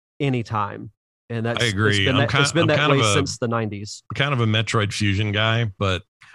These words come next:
Speaker 1: Oh, love that game.
Speaker 2: yeah, I
Speaker 1: So
Speaker 2: can't den-,
Speaker 1: underrated.
Speaker 2: I, yeah, I can't den-, I can't deny how important Super Metroid is, though. And I, and I, if, if we were talking, hey, Metroidvania is your top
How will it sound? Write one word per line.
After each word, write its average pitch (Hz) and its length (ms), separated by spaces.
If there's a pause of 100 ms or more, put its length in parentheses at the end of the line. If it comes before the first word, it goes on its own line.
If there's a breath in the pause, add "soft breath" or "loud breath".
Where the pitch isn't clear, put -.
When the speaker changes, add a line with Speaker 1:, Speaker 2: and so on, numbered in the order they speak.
Speaker 1:
Oh, 165 180
love 131 280
that 113 180
game. 101 320
Speaker 2:
yeah, 90 320 (120)
I 110 60
Speaker 1:
So 180 120
Speaker 2:
can't 160 200
den-, 135 80
Speaker 1:
underrated. 107 380
Speaker 2:
I, 107 220
yeah, 98 260
I 113 100
can't 131 300
den-, 117 140
I 120 120
can't 143 300
deny 101 320
how 98 100
important 92 540
Super 92 220
Metroid 87 420
is, 85 160
though. 92 260 (540 loud breath)
And 113 140
I, 117 60
and 139 320
I, 151 60 (120)
if, 151 240
if 160 200
we 180 100
were 165 100
talking, 120 400
hey, 123 180
Metroidvania 113 720
is 95 140
your 104 80
top 107 340